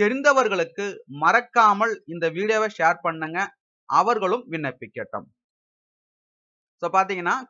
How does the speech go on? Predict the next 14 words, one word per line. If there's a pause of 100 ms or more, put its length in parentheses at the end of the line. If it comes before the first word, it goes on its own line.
(100)
category (120)
two (360)
ஸ்டைபெண்டரி
trainees
கல்டங்கள்
எண்ணிக்கை
பாத்தீங்கன்னா, (100)
நாற்பத்தி (160)
மூன்று
வந்து (240)
கொடுத்திருக்கிறாங்க. (760)
So,
இதுல
பாத்தீங்கன்னா,